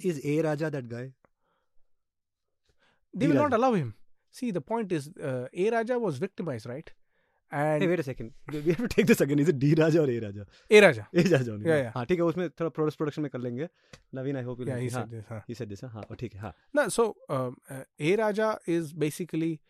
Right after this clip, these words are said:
Speaker 2: uh, they will not allow him, man. See, the very reason the entire anti-U P A was pinned on one Dalit man.
Speaker 1: Hmm.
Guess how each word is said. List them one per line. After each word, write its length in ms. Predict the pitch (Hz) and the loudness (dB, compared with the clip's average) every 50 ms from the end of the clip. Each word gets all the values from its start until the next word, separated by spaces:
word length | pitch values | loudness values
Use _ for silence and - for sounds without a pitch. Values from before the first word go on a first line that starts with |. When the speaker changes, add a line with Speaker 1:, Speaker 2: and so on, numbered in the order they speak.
| _ _ _ _ _ _ - | _ _ _ _ _ _ -8
Speaker 2:
uh, 320 | - 147 135 135 131 131 - - _ | -6 -4 -4 -2 -4 -6 -8 -10 _
they 100 | - 190 | 2 2
will 80 | 247 262 | 2 4
not 140 | 269 262 202 | 2 0 0
allow 180 | 175 208 240 | 0 -2 -2
him, 160 | 214 202 165 147 | -2 -2 -4 -4
man. 260 | 147 147 156 165 156 | -6 -8 -10 -12 -12
See, 140 | - 254 233 | -8 -8 -6
the 100 | 175 147 | -6 -6
very 380 | 139 135 151 185 214 269 240 | -4 -2 -2 0 0 -2 -4
reason 360 | 180 180 202 202 202 220 214 | -4 -6 -6 -4 -4 -4 -2
the 120 | 185 165 151 | -4 -4 -4
entire 760 | 143 147 151 147 - _ - 220 226 247 254 247 240 220 185 - _ _ _ _ _ _ _ _ _ _ _ _ - | -4 -6 -6 -8 -8 _ -6 -6 -6 -4 -4 -4 -4 -6 -6 -10 _ _ _ _ _ _ _ _ _ _ _ _ -12
anti-U 640 | 160 165 180 190 - _ - 202 190 160 143 160 165 | -8 -6 -6 -6 -8 _ -10 -8 -6 -4 -4 -4 -6
P 280 | - - 151 135 135 139 139 | -6 -8 -10 -8 -6 -6 -6
A 100 | 123 123 _ _ _ _ _ _ _ _ _ _ _ | -6 -8 _ _ _ _ _ _ _ _ _ _ _
was 160 | - 143 131 | -12 -12 -12
pinned 220 | - - - 180 175 | -8 -4 -4 -4 -4
on 180 | 156 123 110 | -4 -6 -4
one 260 | 113 165 180 170 151 123 | -2 -2 0 0 -2 -4
Dalit 280 | 127 117 110 107 - | -6 -8 -8 -10 -12
man. 200 | 110 107 107 117 - _ _ _ _ | -14 -16 -16 -18 -20 _ _ _ _
Speaker 1:
Hmm. 180 | 113 104 92 | -18 -16 -16